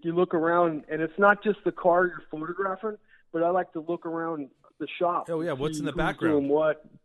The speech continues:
Speaker 1: Yeah, what's in the background, what's going on.
Speaker 2: <laughs> Right? Yeah, that's cool because
Speaker 1: Yeah.
Speaker 2: you can see different, you know,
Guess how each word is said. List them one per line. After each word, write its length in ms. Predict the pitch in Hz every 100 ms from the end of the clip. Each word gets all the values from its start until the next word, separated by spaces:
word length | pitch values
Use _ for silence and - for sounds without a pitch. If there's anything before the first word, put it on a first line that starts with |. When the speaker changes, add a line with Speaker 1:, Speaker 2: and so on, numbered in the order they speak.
| _ _ _ _ _ _ _ -
Speaker 1:
Yeah, 160 | 151
what's 240 | 151 165 165
in 60 | 160
the 80 |
background, 640 | 147 156 151 - 160 156 151
what's 160 | 156 -
going 280 | 156 147 139
on. 400 | 147 156 156 147 _ _ _ _ _ _ _ _ - _
Speaker 2:
<laughs> 160 | 151 131 - _ -
Right? 300 | 120 147 170 _ _ -
Yeah, 220 | 208 147 - _ -
that's 180 | 147 -
cool 220 | 208 175
because 480 | 123 139 131 123 120
Speaker 1:
Yeah. 60 |
Speaker 2:
you 80 | 143
can 160 | 147 131
see 260 | - 143
different, 400 | 123 135 139 131 _ _ _ - _
you 80 | -
know, 240 | 131 120